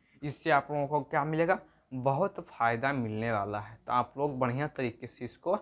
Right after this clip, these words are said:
देख कर जाइएगा। ठीक है, तो यहाँ पर देख के जाइएगा और बढ़िया तरीके से आप लोग पढ़िए,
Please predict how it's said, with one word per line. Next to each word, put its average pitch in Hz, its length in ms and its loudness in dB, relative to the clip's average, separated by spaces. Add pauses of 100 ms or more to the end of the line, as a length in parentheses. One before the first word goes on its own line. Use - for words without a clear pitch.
(380)
देख 139 540 2
कर 190 320 -2
जाइएगा। 107 500 0 (140)
ठीक 180 160 -4
है, 120 120 -2 (540)
तो 143 40 -4
यहाँ 147 160 0
पर 180 180 -2
देख 131 320 2
के 180 100 -2
जाइएगा 123 440 2
और 127 120 6
बढ़िया 120 240 -4
तरीके 117 340 -8
से - 120 -10
आप 117 140 -6
लोग 175 220 -6
पढ़िए, 120 260 0